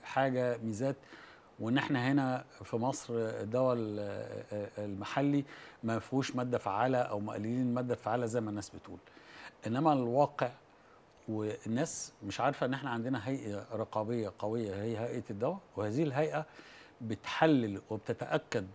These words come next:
من نسبة المادة الفعالة اللي موجودة مطابقة للمواصفات طبقًا ل-، ل-، لتعليمات منظمة الصحة العالمية، ومفيش علبة دواء بتطلع من ال-، ال-، المصانع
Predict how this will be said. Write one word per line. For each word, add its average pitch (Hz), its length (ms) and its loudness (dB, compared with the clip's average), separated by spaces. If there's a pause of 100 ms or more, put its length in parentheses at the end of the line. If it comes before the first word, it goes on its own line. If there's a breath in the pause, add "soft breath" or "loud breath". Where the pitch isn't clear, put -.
(140)
من 131 340 6 (380 soft breath)
نسبة 113 460 4
المادة 123 340 0
الفعالة 120 380 2
اللي 110 120 -2
موجودة 101 520 -4 (180)
مطابقة 147 520 0 (100)
للمواصفات 113 680 -2 (200)
طبقًا 101 460 -2 (200)
ل-، 110 40 -4 (240)
ل-، 110 220 -4 (140)
لتعليمات 113 560 0 (360 loud breath)
منظمة 120 380 2
الصحة - 400 -6
العالمية، 117 420 0
ومفيش 131 240 -6
علبة 143 240 -2
دواء 139 300 4
بتطلع 160 440 2 (420 loud breath)
من 110 200 0 (320)
ال-، 104 220 -6
ال-، 107 320 -4
المصانع 147 600 4